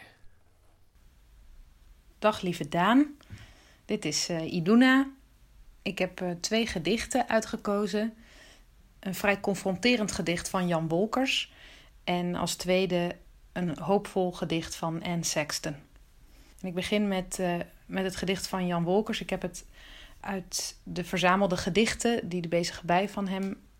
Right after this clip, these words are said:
uitgaf in tweeduizend acht. En het gedicht heet Valse Lente. Het gedicht bestaat uit meerdere delen en ik lees deel drie. Valse Lente. Wie slaat de bloesem uit dit dode hout?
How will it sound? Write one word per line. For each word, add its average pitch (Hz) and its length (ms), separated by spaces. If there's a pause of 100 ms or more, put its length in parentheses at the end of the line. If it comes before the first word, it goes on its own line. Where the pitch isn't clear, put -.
(100)
uitgaf 190 500
in 190 80
tweeduizend 165 500
acht. - 440 (920)
En 165 340 (380)
het - 120
gedicht 196 320
heet 180 200
Valse 196 440
Lente. 202 520 (260)
Het 175 120
gedicht 190 240
bestaat 196 320
uit 180 100
meerdere 185 360
delen 180 360
en 170 120
ik 175 200
lees 175 380
deel 156 260
drie. 151 420 (640)
Valse 190 500
Lente. 151 480 (1400)
Wie 214 240
slaat 208 400
de 196 100
bloesem 185 460
uit 170 200
dit 160 220
dode 165 300
hout? 175 480